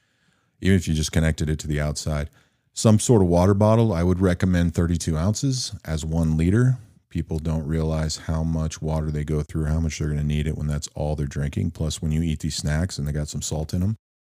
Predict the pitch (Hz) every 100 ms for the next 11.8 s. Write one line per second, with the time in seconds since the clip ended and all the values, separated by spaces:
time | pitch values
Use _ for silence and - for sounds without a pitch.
0 | _ _ _ _ - 87 80 80 80 78
1 | 85 87 87 87 87 85 - 76 67 80
2 | 92 87 76 76 78 82 90 92 92 85
3 | 92 101 98 90 78 - 69 90 - 104
4 | 107 101 82 71 - 87 82 78 76 73
5 | 71 85 76 73 73 69 - _ _ _
6 | _ _ _ _ - 76 78 - 101 92
7 | - 95 92 - 95 90 87 85 _ _
8 | _ - - 82 85 - 80 78 - 80
9 | 85 80 78 80 80 - 85 82 - 76
10 | - 85 80 - 85 82 78 78 80 -
11 | 85 - 82 80 76 76 76